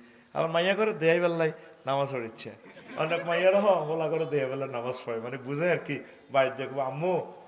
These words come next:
শারমিন না নামাজ পড়ে।" "কিরে, কার মাইয়া নামাজ পড়ে? বান্দির হুত,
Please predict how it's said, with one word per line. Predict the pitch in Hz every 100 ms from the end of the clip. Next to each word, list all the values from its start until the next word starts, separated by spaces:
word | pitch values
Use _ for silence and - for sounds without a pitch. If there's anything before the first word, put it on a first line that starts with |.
| - -
শারমিন | 123 143 156
না | 175 - - - 113
নামাজ | 113 120 -
পড়ে।" | 120 120 117 - - - - - 254 - - - - - -
"কিরে, | 277
কার | 277 294 311 311
মাইয়া | 311 311
নামাজ | 294 311 339
পড়ে? | 339 320
বান্দির | 311 262 254 240
হুত, | 320